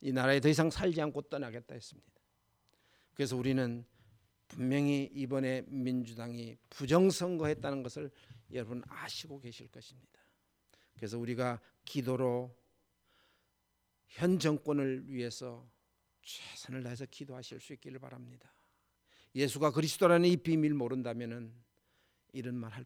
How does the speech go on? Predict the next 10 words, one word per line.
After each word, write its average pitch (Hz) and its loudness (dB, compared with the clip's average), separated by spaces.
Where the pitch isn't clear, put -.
필요도 151 -14
없습니다. - -20
저는 123 -2
저희들 156 8
교회에서도 120 0
좌파에서 117 0
목사님이 143 2
계속 127 2
정치 120 -6
얘기한다. 110 -10